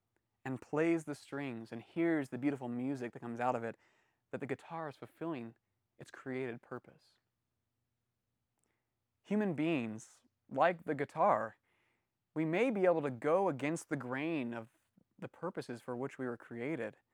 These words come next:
but if we follow that path, it will end in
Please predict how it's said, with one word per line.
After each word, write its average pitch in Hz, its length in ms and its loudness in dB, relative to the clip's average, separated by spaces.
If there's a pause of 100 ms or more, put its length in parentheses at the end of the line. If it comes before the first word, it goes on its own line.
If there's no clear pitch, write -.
(760)
but 147 80 -4
if 143 100 -8
we 143 80 -2
follow 175 460 -6
that 127 220 -4
path, 160 420 -8 (840)
it 147 80 -4
will 143 200 -2
end 156 280 -6
in 113 280 -8